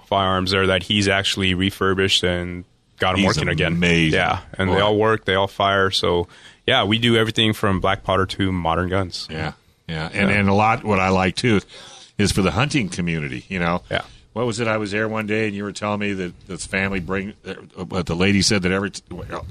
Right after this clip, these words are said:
Speaker 2: she got three or four kids, and
Speaker 1: Right.
Speaker 2: when they turn a certain age, they bring 'em to Trident and put 'em in the class.
Speaker 1: Put 'em in the class. So, yeah, they, we were doing the hunting classes. We took a little hiatus right now from the hunter safety classes. Um,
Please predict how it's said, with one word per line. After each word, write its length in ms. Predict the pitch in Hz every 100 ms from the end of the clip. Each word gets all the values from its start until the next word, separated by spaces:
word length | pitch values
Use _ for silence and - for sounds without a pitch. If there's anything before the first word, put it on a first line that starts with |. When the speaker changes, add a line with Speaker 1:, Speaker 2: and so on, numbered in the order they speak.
| -
Speaker 2:
she 140 | - 78
got 180 | 78
three 160 | - 95
or 40 |
four 200 | 87 85
kids, 380 | - 95 101 92 - - - -
and 60 | 104
Speaker 1:
Right. 40 |
Speaker 2:
when 40 | 98
they 100 | 92
turn 260 | 113 110
a 40 | 98
certain 340 | 110 104 98
age, 360 | 107 113 113 - _ _ _ _ _ _ _ _ _ _ - _
they 120 | 139
bring 240 | 127 131 120
'em 80 | 107
to 80 |
Trident 400 | 92 117 113 98
and 220 | 95 85 -
put 120 | 107
'em 60 | 95
in 60 |
the 60 | 85
class. 420 | 107 98 73 - -
Speaker 1:
Put 80 | 131
'em 60 | 120
in 40 |
the 40 |
class. 320 | 113 123 131 -
So, 220 | 123 113
yeah, 280 | 113 131 107
they, 160 | 107 98 107
we 300 | 107 104 101
were 240 | 113 147
doing 200 | 147 143
the 60 | 123
hunting 180 | 127 117
classes. 300 | 117 113 104
We 100 | 104
took 160 | 113
a 40 | 107
little 180 | 104
hiatus 440 | 101 101 104 98 -
right 120 | 95
now 120 | 95
from 180 | - 98
the 300 | 95 92 92 - - -
hunter 220 | - 107
safety 300 | - 107 98
classes. 560 | 98 95 90 92 - -
Um, 760 | - 92 90 87 87 90 90